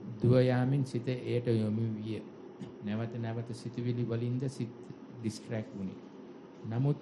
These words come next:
ස්වාමින් වහන්සේ දෙසූ පරිදි සිත පිට ගිය අවස්ථාවලදී නැවත වම දකුණට සිත ආ මොහොත නිරීක්ෂණය කිරීමටත් එය සතුටු වී සක්මන දිගටම කරගෙන යාමටත් උත්සාහ කළෙමි.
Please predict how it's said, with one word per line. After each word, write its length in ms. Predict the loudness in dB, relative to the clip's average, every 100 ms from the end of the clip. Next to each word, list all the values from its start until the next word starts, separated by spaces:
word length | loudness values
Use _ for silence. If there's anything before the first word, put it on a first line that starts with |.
| -6
ස්වාමින් 480 | 0 4 4 4
වහන්සේ 800 | 4 4 4 2 -2 0 2 2 0 -4
දෙසූ 340 | -2 4 6
පරිදි 380 | 6 2 0 -4
සිත 220 | -4 -2 0
පිට 220 | 0 2
ගිය 220 | 2 4
අවස්ථාවලදී 880 | 4 4 0 -2 -2 0 -2 -2 -2
නැවත 340 | -2 -2 -2 -2 -6 -8 -14 -12
වම 220 | 0 2 4
දකුණට 480 | 2 0 0 -2
සිත 240 | -2 -2 -4
ආ 340 | -4 -4 -4 -4 -8 -16 -6
මොහොත 320 | 4 8 8
නිරීක්ෂණය 720 | 6 4 2 0 0 0 2
කිරීමටත් 560 | 0 -2 0 0 0 -4 -8 -10 -12
එය 180 | -4 -4
සතුටු 460 | -4 -4 -4 -2
වී 240 | 0 2 0 -2 -12 -16
සක්මන 520 | -4 -4 -2 0 2
දිගටම 420 | 2 0 0 2 0
කරගෙන 420 | 0 0 2 4
යාමටත් 640 | 4 2 0 0 -2 -6 -8
උත්සාහ 420 | -10 -8 -4 -2
කළෙමි. 400 | -2 0 2 2